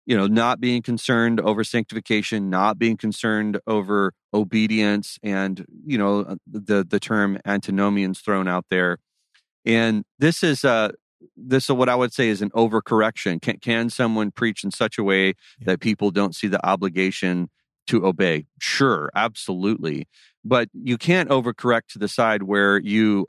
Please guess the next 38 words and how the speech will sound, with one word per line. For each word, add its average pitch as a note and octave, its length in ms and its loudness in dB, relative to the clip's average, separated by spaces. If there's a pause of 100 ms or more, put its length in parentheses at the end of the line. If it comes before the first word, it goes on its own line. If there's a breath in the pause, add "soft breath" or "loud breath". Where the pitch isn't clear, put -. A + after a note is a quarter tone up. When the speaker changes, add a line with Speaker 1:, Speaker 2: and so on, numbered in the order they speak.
Speaker 1:
are G#2+ 160 2
so E3 360 2
afraid A#2 300 2
of F2+ 120 -4
grace, F#2+ 340 0
you G#2+ 100 2
only G2 300 0
preach - 260 -6
law. E2+ 420 0 (100)
<laughs> G#2 80 -2 (340 loud breath)
You B2+ 160 6
have C#3 280 2
to A#2+ 100 -6
trust - 500 -2
grace. F#2 500 -2 (280 soft breath)
So A#2+ 320 2 (160)
in D#3+ 120 2
his D3 120 4
article, B2+ 380 2
he A#2+ 140 0
says B2+ 220 0
something A2 220 -2
towards G#2+ 200 0
the F#2+ 140 -2
end, G#2 240 2
which F#2+ 240 -4
I A2+ 80 0
think C3+ 200 -2
is G2+ 100 -4
a, G2 180 2 (300)
is G#2 120 -4
a G#2+ 60 2
fair C#3+ 280 2
observation G#2+ 540 0
that F2+ 100 0
many A2 180 0
people F#2+ 260 -2
have F#2 440 0